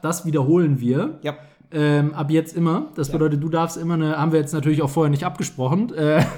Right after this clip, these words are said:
Speaker 1: <laughs> insofern weiß ich nicht, ob Tim irgendwas mit hat oder nicht. Ähm, zusätzlich zu dem Grünen.
Speaker 2: Ich schlage mal kurz die Bild-Zeitung auf. Moment.
Speaker 1: Aber, äh, aber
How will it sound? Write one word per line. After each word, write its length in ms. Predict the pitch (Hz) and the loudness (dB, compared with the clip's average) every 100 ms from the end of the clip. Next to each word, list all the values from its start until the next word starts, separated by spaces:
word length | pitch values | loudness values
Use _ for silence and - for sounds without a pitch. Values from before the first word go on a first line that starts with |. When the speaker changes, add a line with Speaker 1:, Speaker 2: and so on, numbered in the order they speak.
| - | -14
Speaker 1:
<laughs> 220 | - 147 | -16 -2
insofern 340 | 156 160 165 | 0 2 2
weiß 160 | 156 175 | 2 4
ich 60 | 175 | 6
nicht, 100 | 175 | 4
ob 100 | 139 | 4
Tim 240 | 190 175 | 2 4
irgendwas 360 | 165 160 147 139 | 4 4 2 2
mit 140 | 156 | 2
hat 100 | 156 156 | 2 4
oder 160 | 139 | 4
nicht. 300 | 139 196 - - - - - | 6 4 0 -16 -20 -20 -4
Ähm, 340 | 180 180 175 175 | 2 2 2 0
zusätzlich 440 | 196 185 180 180 | 0 0 0 -2
zu 80 | 202 | 0
dem 160 | 180 | 2
Grünen. 460 | 160 180 214 262 302 | 6 6 6 4 0
Speaker 2:
Ich 180 | - - | -6 -4
schlage 320 | 143 135 135 | 2 2 2
mal 160 | 127 117 | 0 -2
kurz 280 | 120 139 139 | -2 -2 -2
die 80 | 120 | -2
Bild-Zeitung 680 | 113 120 120 123 139 175 | 0 0 0 -2 0 0
auf. 360 | 175 180 208 220 | 2 2 -2 -6
Moment. 180 | 113 151 | -6 -2
Speaker 1:
Aber, 640 | 156 185 208 220 277 302 - | 0 2 2 2 0 -4 -4
äh, 40 | |
aber 680 | 160 165 156 160 185 220 | 0 0 0 0 2 2